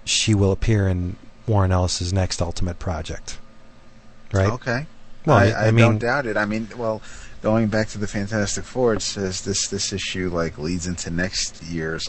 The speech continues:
Speaker 2: Ultimate event. So if, um,
Speaker 1: Yeah.
Speaker 2: if Ellis is writing that,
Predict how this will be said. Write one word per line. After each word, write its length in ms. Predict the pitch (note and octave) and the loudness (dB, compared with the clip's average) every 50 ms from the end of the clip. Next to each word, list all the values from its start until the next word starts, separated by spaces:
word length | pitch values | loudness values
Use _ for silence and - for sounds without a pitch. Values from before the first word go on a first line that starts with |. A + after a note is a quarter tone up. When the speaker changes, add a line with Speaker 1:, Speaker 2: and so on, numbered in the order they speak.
| - - | -8 -10
Speaker 2:
Ultimate 380 | E2 D#2+ - E2 E2 D#2 D2 | -10 -10 -10 -10 -10 -10 -10
event. 420 | D2+ C#2+ C#2+ - D2+ D2 E2 D#2+ - | -10 -12 -10 -10 -8 -8 -8 -8 -8
So 360 | - - F#2+ E2 D#2 D2+ D#2 | -8 -6 -4 -4 -4 -4 -6
if, 260 | D#2 D2 - - D#2+ | -6 -8 -10 -8 -6
um, 260 | D#2 D#2 D2+ D2 D2 D2 | -6 -6 -4 -4 0 2
Speaker 1:
Yeah. 300 | G2+ F#2 F2 E2 D#2+ D2+ - | 4 4 4 2 0 -2 -4
Speaker 2:
if 120 | - - | -6 -4
Ellis 400 | C#2 E2 F#2+ G2+ G#2 G#2 G2 - | 0 0 2 2 2 0 0 -2
is 220 | F#2 E2 D2 D2 D#2 | -4 -6 -6 -6 -6
writing 340 | D#2+ D2+ D#2 D2+ D2+ D2 D2+ | -4 -4 -4 -4 -6 -8 -6
that, 260 | D2+ D2+ D2+ F2 | -6 -6 -6 -6